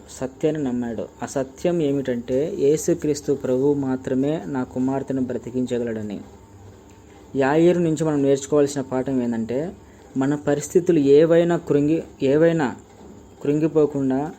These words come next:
ఆ యొక్క యాయీరు వలె ప్రభు అయిన యేసుక్రీస్తు మీద విశ్వాసం ఉంచాలి. మన యొక్క వాస్తవ పరిస్థితులు ఎంత దారుణంగా ఉన్నా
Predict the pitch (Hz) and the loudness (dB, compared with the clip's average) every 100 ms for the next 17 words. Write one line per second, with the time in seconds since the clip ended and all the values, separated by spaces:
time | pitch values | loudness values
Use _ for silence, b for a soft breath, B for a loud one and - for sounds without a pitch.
0 | B B B - 139 135 139 135 127 151 | B B B -4 0 0 2 2 4 4
1 | 160 156 151 147 139 135 139 151 147 135 | 4 4 4 2 2 0 2 4 4 2
2 | 135 139 139 135 - 131 131 120 113 131 | 0 -2 0 -2 -2 0 0 0 -2 -4
3 | 127 131 120 113 113 107 95 - - - | -4 -4 -6 -6 -8 -10 -10 -14 -20 -20
4 | - - B B B - 135 139 139 131 | -20 -20 B B B -8 -4 0 0 2
5 | 135 131 151 165 165 165 151 143 135 143 | 2 2 0 0 0 0 0 -2 -4 -4
6 | 147 139 135 135 143 131 131 139 147 151 | 0 0 0 0 -2 -2 -2 -2 -2 -2
7 | 151 143 135 139 127 | 2 2 2 -2 -4